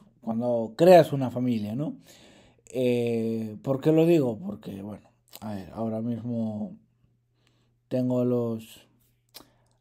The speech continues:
a los sobrinos, a estos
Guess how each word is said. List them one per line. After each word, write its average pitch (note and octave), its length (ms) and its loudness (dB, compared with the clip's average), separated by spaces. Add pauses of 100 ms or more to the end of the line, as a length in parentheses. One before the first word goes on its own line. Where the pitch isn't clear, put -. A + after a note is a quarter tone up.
(160)
a A#2+ 140 -6
los A2+ 760 -8 (400)
sobrinos, B2+ 580 -4
a C3 120 -10
estos E3+ 580 -12